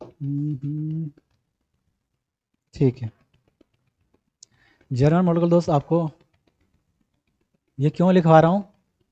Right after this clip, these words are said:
क्योंकि मान लो आपके paper में internal model लिखा हुआ आ जाए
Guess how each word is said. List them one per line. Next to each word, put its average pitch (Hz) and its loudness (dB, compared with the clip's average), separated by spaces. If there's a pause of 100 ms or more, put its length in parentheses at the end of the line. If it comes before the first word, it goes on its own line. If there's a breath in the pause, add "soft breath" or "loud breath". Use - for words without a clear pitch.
(600)
क्योंकि 151 -2
मान 156 2
लो 190 4
आपके 170 2
paper 170 2
में 175 2
internal 170 2
model 170 2
लिखा 160 4
हुआ 165 4
आ 160 4
जाए 156 2